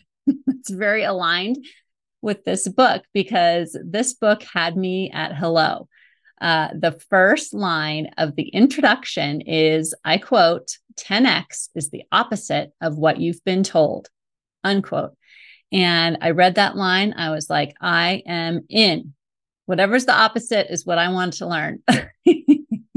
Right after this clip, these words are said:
So, um, I basically just devoured this book, uh, because it only gets better from there. So reading this book completely changed my paradigm of growth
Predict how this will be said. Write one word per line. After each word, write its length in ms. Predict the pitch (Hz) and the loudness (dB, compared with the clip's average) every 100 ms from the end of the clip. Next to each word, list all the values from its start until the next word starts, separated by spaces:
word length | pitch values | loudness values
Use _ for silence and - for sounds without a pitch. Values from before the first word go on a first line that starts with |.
| 269 - | -2 -2
So, 480 | 208 208 196 190 - - _ _ _ _ _ - | 0 2 2 -2 -6 -14 _ _ _ _ _ -8
um, 340 | 180 175 170 - | -6 -4 -4 0
I 140 | 196 | 2
basically 760 | 196 202 202 208 202 190 175 180 | 4 2 0 -4 -2 0 0 -2
just 640 | 165 165 170 - - - 165 | 0 0 0 -4 -10 -12 -4
devoured 680 | 190 165 160 151 180 202 190 | 0 2 4 4 4 2 0
this 260 | 196 196 | -2 -4
book, 460 | - 160 147 - - _ _ _ _ | -2 0 0 -4 -18 _ _ _ _
uh, 360 | - 180 165 165 | -6 -2 0 0
because 280 | 160 220 185 | -2 -2 -2
it 100 | - | -2
only 200 | 175 175 | -2 0
gets 280 | 170 165 - | -2 -4 -2
better 280 | 165 156 | -2 0
from 240 | 156 160 156 | -2 -4 -4
there. 420 | 151 - - 190 _ _ _ _ | -4 -4 -6 -10 _ _ _ _
So 440 | - 196 180 175 | 0 4 6 6
reading 340 | 190 214 247 247 | 4 4 6 4
this 180 | 233 233 | 4 0
book 220 | 196 175 | -2 -2
completely 840 | 196 160 - - 202 196 214 240 | -4 -6 -8 -4 -2 0 2 0
changed 800 | 247 - 180 170 170 170 180 - - | 0 -2 0 0 0 -2 -4 -6 -6
my 240 | 185 175 | -2 -2
paradigm 640 | - 170 160 156 160 160 | -2 -2 0 0 -2 -4
of 220 | 165 147 139 | -6 -8 -4
growth 520 | 170 185 277 320 | 2 4 4 2